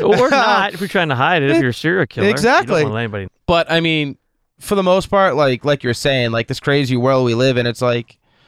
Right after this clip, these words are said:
Speaker 2: all you can try to do, all you can do is try to be the best person you can to, like, those around you.
Speaker 1: Yeah.
Speaker 2: Like, I, I am a people versus person.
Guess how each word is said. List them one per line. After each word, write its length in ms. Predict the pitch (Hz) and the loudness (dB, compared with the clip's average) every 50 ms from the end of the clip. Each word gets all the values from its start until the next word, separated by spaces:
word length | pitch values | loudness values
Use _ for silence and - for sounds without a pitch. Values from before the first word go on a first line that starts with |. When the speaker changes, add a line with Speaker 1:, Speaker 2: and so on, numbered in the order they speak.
| _ _ _ _ - | _ _ _ _ -2
Speaker 2:
all 120 | 147 170 190 | 0 0 0
you 60 | 185 | 0
can 120 | 170 175 | -2 -2
try 180 | 160 175 180 175 | 0 2 2 2
to 80 | 165 156 | 2 0
do, 120 | 147 170 | 0 0
all 120 | - 160 170 | 2 2 2
you 80 | 175 - | 0 0
can 120 | 160 151 | -2 0
do 140 | 143 151 151 | 0 0 0
is 100 | 139 - | 0 0
try 140 | - 143 143 | 0 0 0
to 60 | 143 | 0
be 80 | 135 135 | 0 -2
the 80 | 127 | 0
best 280 | 117 131 131 131 - - | 0 0 -2 -2 -4 -4
person 360 | - 135 131 131 - 143 135 | -2 0 0 0 -2 -2 -2
you 120 | 117 107 101 | -2 -2 -2
can 400 | - 113 113 120 127 135 143 131 | -2 -2 -2 -2 -2 -4 -4 -4
to, 100 | - 127 | -2 0
like, 260 | 120 113 104 - _ - | 0 0 -2 -2 _ -2
those 220 | 123 120 120 113 | 0 2 2 2
around 380 | 113 104 107 107 107 113 120 127 | 0 0 0 0 0 0 0 -2
you. 240 | 143 156 165 160 - | -2 -2 -4 -4 -4
Speaker 1:
Yeah. 160 | - 165 143 - _ _ | -2 -4 -4 -4 _ _
Speaker 2:
Like, 240 | - 135 139 135 - - | -2 0 0 0 0 -2
I, 200 | 165 180 196 151 - _ _ _ - | -2 0 -2 -2 -6 _ _ _ -2
I 160 | - 165 175 190 | 0 0 2 2
am 160 | 202 202 190 | 0 0 0
a 220 | 175 165 151 143 - _ - | 0 0 0 -2 -4 _ -8
people 300 | - - 165 - 170 156 | -6 -4 -2 0 0 0
versus 320 | 127 151 151 - 147 127 | 2 0 0 -2 -4 -6
person. 520 | - - - 131 135 - - 160 160 160 | -4 -2 0 0 0 0 -2 -4 -4 -6